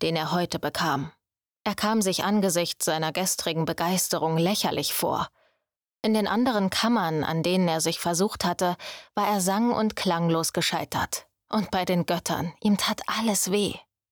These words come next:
In der Kammer mit der drehenden Säule hatte er es nicht geschafft, die sechs Hebel zu finden, die sie außer Kraft gesetzt hätten. Es war ihm lediglich gelungen, zwei davon ausfindig zu machen, bevor die Säule mit ihrem Tanz begonnen hatte.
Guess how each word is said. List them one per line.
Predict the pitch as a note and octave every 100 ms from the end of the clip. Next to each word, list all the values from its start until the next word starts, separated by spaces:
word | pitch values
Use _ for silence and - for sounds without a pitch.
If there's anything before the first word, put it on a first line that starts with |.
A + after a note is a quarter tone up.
| _ _ _ _ _
In | - A3
der | A3
Kammer | - B3 B3 G#3+
mit | F#3 F3+
der | E3+
drehenden | F#3 F#3+ G3 F3 E3+
Säule | E3 F#3 G3+ E3 E3+ F#3
hatte | G#3+ G#3
er | G3
es | G3+ -
nicht | A#3+ -
geschafft, | - F#3 G#3 G#3+ -
die | F3
sechs | F3 - -
Hebel | G#3 F#3+ F3
zu | -
finden, | F3 G3+ G3 F3+ F#3
die | F3
sie | E3 C#3+
außer | E3 E3
Kraft | - G3+ - -
gesetzt | F3 D#3+ - -
hätten. | F3 - D#3 E3+ _ _ _ - - - _ -
Es | -
war | A3+
ihm | G#3+
lediglich | A3 A#3 B3+ G3+ G3+
gelungen, | G3+ F#3+ G3 G#3+ G#3+
zwei | - G#3 A3
davon | F3+ - F3
ausfindig | F3 F#3+ - F3+ F3 -
zu | F#3
machen, | F3 E3+ F#3 F3 F3+
bevor | - G#3+ A#3 A#3
die | A3+
Säule | F#3 F#3+ G3+ G#3+
mit | G#3 F3+
ihrem | E3 E3
Tanz | - F#3+ E3+ -
begonnen | - G3 F#3+ D#3+ D3+
hatte. | D3+ - -